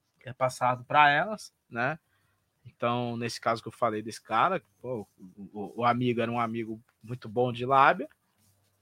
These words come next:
vendeu pra ele uma coisa que já existia, falando que não existia, e ele investiu todo o dinheiro dele ali. Até o meu tio que foi lá e abriu a quitanda lá, achando que ia ficar rico também. Meu, meu sogro também já fez isso. Meu so-,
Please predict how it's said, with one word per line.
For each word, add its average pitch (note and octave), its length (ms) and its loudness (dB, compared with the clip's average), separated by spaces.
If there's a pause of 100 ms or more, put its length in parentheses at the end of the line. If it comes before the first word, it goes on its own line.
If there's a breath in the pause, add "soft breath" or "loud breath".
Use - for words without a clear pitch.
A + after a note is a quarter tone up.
(160)
vendeu C3+ 440 4
pra C#3 260 6
ele B2 240 2
uma A#2+ 180 -2
coisa B2+ 280 -4
que B2+ 160 -8
já B2+ 160 4
existia, B2 580 -4
falando B2+ 320 -10
que B2+ 140 -14
não B2+ 160 -4
existia, G3 520 -10 (380)
e C#3 80 -4
ele B2+ 80 0
investiu B2+ 340 0
todo A#2+ 180 -6
o A#2 60 -8
dinheiro B2 280 -8
dele B2 220 -8
ali. D3 220 -8 (640 soft breath)
Até F3 260 4
o B2 40 4
meu D#3+ 160 -2
tio G#3 300 0
que C4+ 160 -6
foi - 180 -8
lá F#3 180 8
e G#3+ 40 0
abriu D3+ 260 2
a D#3 60 0
quitanda D3+ 440 -4
lá, F3 160 0
achando G3+ 360 -2
que B3 120 -14
ia C4+ 140 -4
ficar - 240 -14
rico G3+ 300 0
também. D3+ 260 -2
Meu, F3+ 240 6
meu F3+ 140 4
sogro G3+ 320 6
também D3 280 4
já C3 120 0
fez A#2+ 300 -2
isso. D3 160 -12
Meu C#3+ 100 -2
so-, E3 180 -4